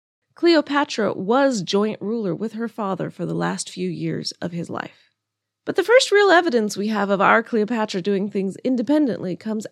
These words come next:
after Alitz's natural death in fifty-one B C E. In his will, he followed the Ptolemaic tradition and named her and her younger brother Ptolemy the thirteenth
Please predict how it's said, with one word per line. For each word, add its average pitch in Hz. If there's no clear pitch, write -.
after 285
Alitz's 185
natural 208
death 165
in 185
fifty-one 175
B 160
C 151
E. 156
In 330
his 359
will, 202
he 226
followed 226
the 202
Ptolemaic 262
tradition 180
and 185
named 190
her 240
and 208
her 202
younger 202
brother 190
Ptolemy 254
the 240
thirteenth -